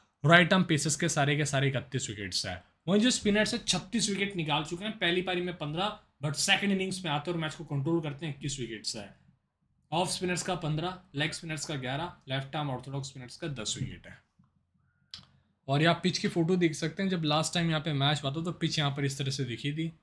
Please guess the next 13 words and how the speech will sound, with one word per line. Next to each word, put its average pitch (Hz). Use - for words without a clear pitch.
अच्छे 156
सरफेस 175
रहते 151
हैं। 180
And 123
ये 143
देखो 131
आप, 147
डायमेंशन 165
सिक्सटी 170
टू, 170
सिक्सटी 160
थ्री 175